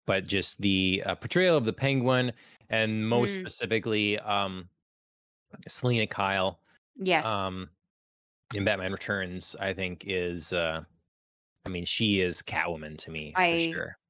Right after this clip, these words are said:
Speaker 1: Michelle Pfeiffer.
Speaker 2: hundred percent agree with you, absolutely. I hated Anne Hathaway less than I thought I would when I first heard about that casting.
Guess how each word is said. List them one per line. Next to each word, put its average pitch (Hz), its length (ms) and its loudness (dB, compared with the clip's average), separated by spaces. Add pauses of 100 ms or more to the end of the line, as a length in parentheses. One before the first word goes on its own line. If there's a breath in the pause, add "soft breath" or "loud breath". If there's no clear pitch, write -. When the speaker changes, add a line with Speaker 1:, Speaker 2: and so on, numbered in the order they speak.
(200)
Speaker 1:
Michelle 87 300 -6
Pfeiffer. - 520 -6
Speaker 2:
hundred 196 320 2
percent 185 280 -2
agree 160 220 -4
with 156 160 -10
you, 160 200 -8 (180)
absolutely. 160 640 -2 (360 loud breath)
I 190 300 6
hated 226 840 4 (480)
Anne 196 340 6
Hathaway 190 560 2
less 175 560 4
than 196 180 4
I 170 120 4
thought 160 380 4
I 175 120 4
would 247 460 0 (1200)
when 202 400 4
I 196 160 8
first 202 400 0
heard 202 180 4
about 180 240 4
that 170 200 4
casting. 202 760 -2